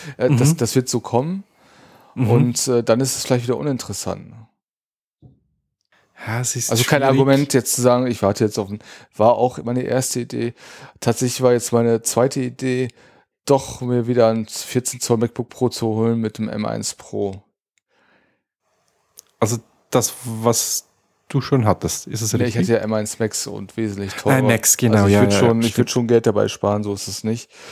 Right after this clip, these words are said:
Speaker 1: Dann kommt so ein
Speaker 2: Mhm.
Speaker 1: bisschen die Vernunftsausstattung bei dem M eins, äh, vierzehn Zoll Gerät.
Speaker 2: Mhm.
Speaker 1: Aber man muss, nein, man muss sich tatsächlich genau überlegen, warum will ich das Air haben? Brauche ich das Air oder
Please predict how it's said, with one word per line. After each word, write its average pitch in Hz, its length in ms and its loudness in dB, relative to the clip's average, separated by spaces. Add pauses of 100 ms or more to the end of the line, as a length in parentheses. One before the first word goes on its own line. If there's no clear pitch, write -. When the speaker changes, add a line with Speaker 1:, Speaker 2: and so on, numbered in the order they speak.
(260)
Speaker 1:
Dann 113 220 2
kommt 113 200 6
so 131 80 6
ein - 20 4
Speaker 2:
Mhm. 110 40 -2
Speaker 1:
bisschen 113 220 0
die 110 80 0
Vernunftsausstattung 113 960 0
bei 101 160 2
dem 104 220 -2
M 101 200 -2
eins, - 720 -4
äh, 95 580 -6
vierzehn - 340 -4
Zoll 101 240 2
Gerät. 101 400 -6 (920)
Speaker 2:
Mhm. 117 320 0 (340)
Speaker 1:
Aber 123 260 2
man 123 120 2
muss, 127 280 2 (100)
nein, 123 180 2
man 117 100 0
muss 120 200 0
sich 120 80 -4
tatsächlich - 520 -2
genau 117 240 4
überlegen, 117 840 0
warum 110 480 0
will 117 140 0
ich 113 180 0
das 107 220 -4
Air 107 340 2
haben? 98 420 -4
Brauche 110 300 2
ich 110 60 -6
das 107 220 -2
Air 110 280 2
oder 101 500 -2